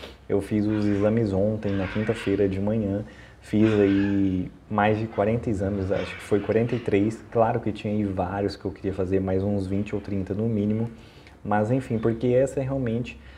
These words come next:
né, a pessoa que busca de fato ser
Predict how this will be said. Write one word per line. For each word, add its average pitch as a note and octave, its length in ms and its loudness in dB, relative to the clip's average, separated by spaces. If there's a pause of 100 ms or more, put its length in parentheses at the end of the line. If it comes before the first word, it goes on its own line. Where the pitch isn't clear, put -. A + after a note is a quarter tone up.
(200)
né, G#2 380 2
a G2 40 -4
pessoa A2 320 -6
que A2 100 -10
busca A2+ 400 -4
de C3 120 -6
fato - 500 -2
ser A#2 300 0